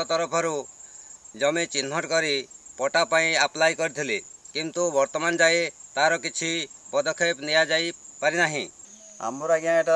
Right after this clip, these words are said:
Speaker 2: ଆମର ଗ୍ରାମଟା ଦହିଚୁର। ଏଠି ଆ, ଦହିଚୁର, ଦନ୍ତା ଆସାନ, କଣ୍ଟାବାଳ ମିଶିକିରି ଆମର ତିନିଟା ଗାଁ ଆମେ ଦୁଇ ହଜାର ଦଶରେ, ଆ, apply କରିଥିଲୁ ଜଙ୍ଗଲ ଜମି, କିନ୍ତୁ ଆଜି ପର୍ଯ୍ୟନ୍ତ ସରକାର ଆମକୁ ପଟ୍ଟା ପ୍ରଦାନ କରିପାରିନାହାନ୍ତି।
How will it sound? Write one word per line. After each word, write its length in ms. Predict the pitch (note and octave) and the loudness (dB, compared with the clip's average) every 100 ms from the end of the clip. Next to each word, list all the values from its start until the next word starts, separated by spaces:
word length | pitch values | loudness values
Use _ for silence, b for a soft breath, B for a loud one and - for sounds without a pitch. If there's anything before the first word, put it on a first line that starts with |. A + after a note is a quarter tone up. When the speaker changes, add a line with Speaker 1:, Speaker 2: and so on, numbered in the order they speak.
| D#3+ | 4
Speaker 2:
ଆମର 160 | D#3 D#3 | 4 0
ଗ୍ରାମଟା 320 | D3 D3+ D#3 C#3+ | -2 -2 -2 -2
ଦହିଚୁର। 420 | C3 C3+ F3+ F#3 G#2 - - - | -4 -4 -8 -8 -10 -14 -20 -20
ଏଠି 140 | B2 D3 | -14 -4
ଆ, 60 | C3+ | -2
ଦହିଚୁର, 420 | B2 B2 C3+ D#3 D3+ D3 D3 D3 | 0 -4 -6 -8 -6 -6 -8 -8
ଦନ୍ତା 260 | C3+ C3 C#3+ | -6 -6 -4
ଆସାନ, 200 | D3 D3+ | -4 -6
କଣ୍ଟାବାଳ 400 | C#3+ C#3 C#3+ D3 C#3+ | -10 -4 -2 0 -2
ମିଶିକିରି 340 | C3+ C#3 C#3+ | -6 -12 -8
ଆମର 160 | C#3+ C3+ | -8 -8
ତିନିଟା 220 | C3 B2 C#3 | -10 -4 -2
ଗାଁ 140 | C3+ C3+ | -2 -4
ଆମେ 120 | C3+ | -6
ଦୁଇ 160 | B2 B2+ | -6 -4
ହଜାର 180 | B2+ B2+ B2 | -2 0 -2
ଦଶରେ, 300 | A#2+ B2+ C3 - B B B - | -2 -4 -6 -8 B B B -8
ଆ, 80 | A2+ A#2+ A2+ | -2 0 0
apply 220 | A2 C3 | 0 0
କରିଥିଲୁ 340 | C3+ B2 A#2 A#2 | 0 -4 -6 -8
ଜଙ୍ଗଲ 220 | A#2+ A#2 | -6 -6
ଜମି, 260 | G#2+ G#2+ D#3 - - - - - | -8 -10 -12 -18 -20 -20 -20 -18
କିନ୍ତୁ 180 | C3+ C3 | -10 2
ଆଜି 160 | C3 B2 | 2 2
ପର୍ଯ୍ୟନ୍ତ 280 | B2+ C3 B2+ | -2 -4 -6
ସରକାର 260 | C3 A#2+ B2+ | -8 -4 -2
ଆମକୁ 240 | A#2+ A#2+ C3 C3 A#2+ - | -2 -6 -10 -8 -10 -8
ପଟ୍ଟା 180 | A2+ A#2+ A#2 | -2 -2 -2
ପ୍ରଦାନ 200 | A2+ A#2 | -6 -8
କରିପାରିନାହାନ୍ତି। 680 | - - A2 A2 A2 A2+ | -10 -8 -6 -6 -8 -10